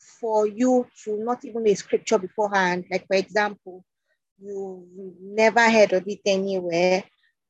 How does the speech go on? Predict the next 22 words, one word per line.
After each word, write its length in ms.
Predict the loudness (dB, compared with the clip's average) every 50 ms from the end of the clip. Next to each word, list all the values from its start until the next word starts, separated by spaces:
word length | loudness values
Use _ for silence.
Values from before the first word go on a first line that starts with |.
| _ _ _ _
You've 400 | -18 -8 -2 -2 0 0 0 -2
not, 580 | -4 -4 -4 -4 -4 -4 0 4 4 4 4 2 -4 -10 -10 _ -16
you've 380 | -16 -16 -14 -14 -16 -18 -18 -20 -20 _ _ _ _ _ _ 4
never 200 | 4 6 6 6
heard 160 | 6 8 6
of 100 | 6 4
it 100 | 4 2
anywhere, 360 | 2 2 4 4 6 6 6 6
and 200 | 4 2 2 4
then 300 | 6 6 4 4 2 -4 _ _ _ _ _ _ _
you 80 | -2 2
just 240 | 4 4 4 4
probably 260 | 2 0 2 2 0 0
hear 220 | 2 4 4 4
Psalm 600 | 2 -2 -16 -18 -20 -12 -4 -2 0 0 0 -2
seventy-six, 840 | -4 -4 -6 -4 -4 -6 -10 -14 -20 -16 -16 -16 -16 -16 -20 -20 -10 -2 2
verse, 520 | 2 2 2 0 -6 -20 -20 -20 -20 _ _ _ -2
verse 420 | 2 4 6 6 6 4 2 -2 -10 _
twenty-two. 760 | 2 4 4 4 4 2 -2 -12 -10 -10 -6 -4 -4 -4 -6 -8 _ -20 -16 -16 -16 -16 -18 -18 _ -2
Is 120 | 6 8
it 160 | 8 8 6
possible? 880 | 6 6 6 6 6 4 2 0 0 0 0 0 2 4 4 2 0